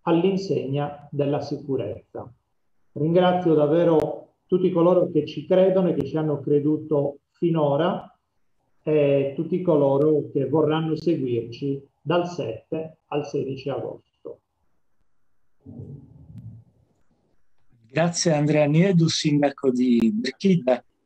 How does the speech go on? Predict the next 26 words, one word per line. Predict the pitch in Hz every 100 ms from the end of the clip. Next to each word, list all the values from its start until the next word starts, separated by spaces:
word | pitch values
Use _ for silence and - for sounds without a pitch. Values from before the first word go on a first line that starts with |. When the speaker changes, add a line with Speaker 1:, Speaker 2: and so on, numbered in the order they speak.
| _ _ _
Speaker 2:
Eh, | - 139 143 139 139 - -
io | 190 -
proseguirei | 165 143 151 156 185 175 127 - _ _ _ _
per | 123
un | 123
breve | 143 139
saluto | 139 - 160 180 170 123 -
con, | - 143 139 135
eh, | 127 120 - - -
i, | 117 113 107 107 104 104
gli | 107
altri, | 170 160 - 117 110 117 -
eh, | 110 104 101 98 95 98 101 _ _ _
altre | - 139 113
rappresentanze | 110 104 113 110 117 110 -
istituzionali, | - - 113 113 123 104 98 95
per | 120
esempio | 165 165 127
con | 123
Francesco | 117 127 120 139 - 131
Lai, | 127 110 113 - _ _ _ _ _
che | -
è | 123
il |
sindaco | 120 - 131 120 117 127 113
di, | 117 120 117